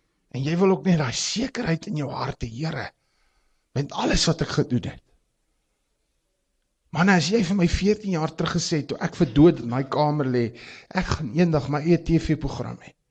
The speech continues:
Ek gaan eendag my eie radioprogram hê." As jy vir my gesê het, "Ek gaan eendag hier sit en met jou praat oor Jesus." As jy vir my gesê het, "Ek gaan met die mees amazingste vrou getroud wees."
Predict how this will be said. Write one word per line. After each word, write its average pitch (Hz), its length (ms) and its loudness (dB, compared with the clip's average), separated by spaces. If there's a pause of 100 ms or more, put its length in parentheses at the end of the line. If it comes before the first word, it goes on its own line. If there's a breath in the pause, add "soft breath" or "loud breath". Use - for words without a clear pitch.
(640)
Ek 180 100 2
gaan 185 140 -2
eendag 180 280 0
my 156 80 -6
eie 170 200 2
radioprogram 135 800 -2
hê." 104 120 -6 (300 loud breath)
As 214 140 -4
jy 220 220 4
vir 170 100 -4
my 190 100 0
gesê 175 380 -4
het, 151 180 -4 (220 loud breath)
"Ek 190 140 0
gaan 190 180 -2
eendag 190 360 -2
hier 180 240 2
sit - 360 -6
en 151 80 -8
met 151 140 -8
jou 175 160 2
praat 165 380 -6
oor 143 120 -4
Jesus." 123 560 -6 (300 loud breath)
As 175 160 -4
jy 220 180 8
vir 214 160 -4
my 196 120 2
gesê - 320 -2
het, - 140 -4 (220 loud breath)
"Ek 165 100 -2
gaan 190 140 2
met 196 80 4
die 196 80 6
mees 214 400 6 (200 loud breath)
amazingste 185 680 4
vrou 190 280 4
getroud 165 540 4
wees." 127 240 -4